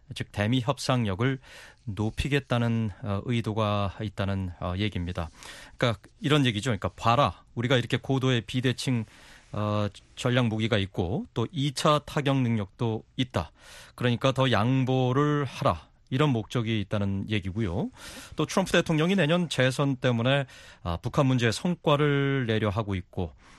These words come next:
예, 미국이 더 다급한 것으로 보기 때문에, 예, 북한이 더더욱 강공을 펼친다는 그런 분석도 있습니다.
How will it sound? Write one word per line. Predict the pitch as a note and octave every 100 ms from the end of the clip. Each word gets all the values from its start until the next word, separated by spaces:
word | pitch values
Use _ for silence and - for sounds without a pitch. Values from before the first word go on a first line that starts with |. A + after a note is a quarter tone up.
| -
예, | A2+
미국이 | G#2 A#2+ B2 C#3 D#3+
더 | D3+ -
다급한 | - G2 A#2+ - C3+ B2
것으로 | A#2 A#2+
보기 | G#2+ A2
때문에, | G#2 F#2+ G2+ D3 A#2 - - - -
예, | G#2+
북한이 | G2 - A#2+ C3+
더더욱 | B2+ B2+ B2+ B2+ B2+ D3 -
강공을 | - G#2+ A#2+ C3+ D#3 D#3+
펼친다는 | - C3+ - A2+ A2 G#2
그런 | G#2
분석도 | G2 G#2 F#2+ G2+
있습니다. | F2 - E2+ E2